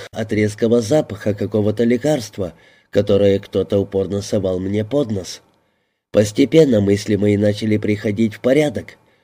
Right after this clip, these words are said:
и я почувствовал, что нахожусь на полу, скорее всего, какого-то катера. Я почувствовал качку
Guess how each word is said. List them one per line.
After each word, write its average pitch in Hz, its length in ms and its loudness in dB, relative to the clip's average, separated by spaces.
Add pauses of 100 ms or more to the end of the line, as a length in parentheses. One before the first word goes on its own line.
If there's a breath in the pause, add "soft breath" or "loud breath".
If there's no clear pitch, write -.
(160)
и - 100 2
я 107 180 4
почувствовал, 107 800 0
что - 240 -4
нахожусь 104 560 -2
на 110 140 0
полу, 127 340 0 (300)
скорее 98 420 0
всего, 104 400 -2
какого-то 98 640 -2
катера. 117 500 -2 (960)
Я 95 260 2
почувствовал 120 760 2
качку 127 520 0